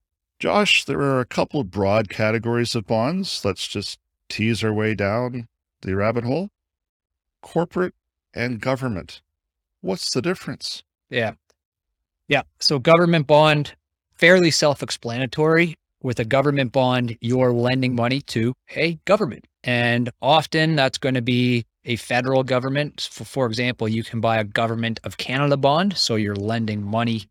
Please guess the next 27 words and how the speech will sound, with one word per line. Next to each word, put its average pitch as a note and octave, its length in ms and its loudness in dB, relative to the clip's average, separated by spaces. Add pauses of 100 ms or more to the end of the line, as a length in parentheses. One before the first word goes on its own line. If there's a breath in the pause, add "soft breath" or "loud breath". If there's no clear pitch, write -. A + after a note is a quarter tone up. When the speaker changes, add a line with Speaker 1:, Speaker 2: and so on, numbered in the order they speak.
Speaker 2:
to B2+ 480 2 (120)
the G#2 80 -6
Government G#2 500 -4
of G2+ 140 -14
Canada D3 420 0 (320 loud breath)
to C3+ 100 -8
do C3 180 4
all A2 260 2
the A2 100 0
wonderful G#2+ 420 -2
things E3+ 460 -2
or A2+ 220 4
not A2+ 260 -2
so A2 100 0
wonderful G2+ 400 -6
things C3 320 -4
that G2+ 140 -8
they F2+ 140 -6
do G#2 200 -2
for G2+ 360 -4
its F#2+ 100 -8
citizens. - 480 -8 (680)
You A#2 120 -2
can C3+ 120 0
buy B2+ 220 4
provincial D3+ 480 2
bonds. D#3+ 720 2